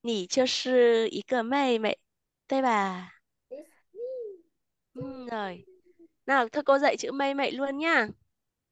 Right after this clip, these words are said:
Speaker 2: Mây mậy là em gái.
Speaker 1: Ừ, mây. Đây
Speaker 2: Em gái
Speaker 1: là
Speaker 2: cô.
Speaker 1: một cái cây này. Xong rồi cái ngọn cây thì bao giờ cũng mọc sau, cho nên cái mọc sau là sinh sau và cái người em này,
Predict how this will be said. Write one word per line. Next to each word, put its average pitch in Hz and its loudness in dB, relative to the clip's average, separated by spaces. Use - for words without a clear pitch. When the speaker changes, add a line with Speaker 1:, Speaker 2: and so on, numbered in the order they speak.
Speaker 2:
Mây 320 -14
mậy 226 -18
là 208 -20
em 269 -20
gái. 226 -20
Speaker 1:
Ừ, 214 -12
mây. 226 -4
Đây 254 0
Speaker 2:
Em 254 6
gái 220 6
Speaker 1:
là 208 4
Speaker 2:
cô. - -
Speaker 1:
một 208 -4
cái 214 0
cây 269 6
này. 202 4
Xong 269 -2
rồi 247 0
cái 208 -2
ngọn 233 -2
cây 262 2
thì 247 -8
bao 233 2
giờ 247 -4
cũng - -10
mọc 254 -2
sau, 262 4
cho 262 0
nên 240 -2
cái 196 0
mọc 233 0
sau 254 6
là 214 6
sinh 247 -8
sau 247 6
và 220 2
cái 190 -4
người 220 -2
em 233 2
này, 208 -2